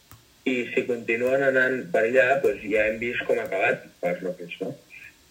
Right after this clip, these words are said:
Cap en ell, i l'únic que han aconseguit ha estat que James Harden tingui un, un, un legado que és un anotador increïble que mai ha aconseguit un anell.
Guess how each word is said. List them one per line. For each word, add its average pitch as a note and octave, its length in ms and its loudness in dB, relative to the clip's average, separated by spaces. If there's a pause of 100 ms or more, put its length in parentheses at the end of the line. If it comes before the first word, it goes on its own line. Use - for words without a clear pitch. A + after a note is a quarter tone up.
(280)
Cap - 220 2
en C3+ 80 2
ell, D#3+ 240 4 (640)
i C3 100 0 (460)
l'únic G#2+ 240 -4
que - 140 2
han A2 80 -2
aconseguit A2+ 420 -2
ha C3 80 6
estat - 400 -2
que A#2 160 2
James A#2 240 -6
Harden B2+ 420 0
tingui A#2 300 -4
un, A#2 160 -4 (480)
un, A2 200 -2 (1200)
un B2+ 80 -4
legado C#3+ 560 8 (240)
que A2+ 160 2 (220)
és C#3+ 180 -4 (1120)
un C3 100 0
anotador C3 640 4
increïble C3+ 680 2 (180)
que - 80 4
mai G#2+ 220 0
ha G#2 80 -2
aconseguit F#2+ 420 -4
un F2+ 80 -4
anell. F2+ 320 -2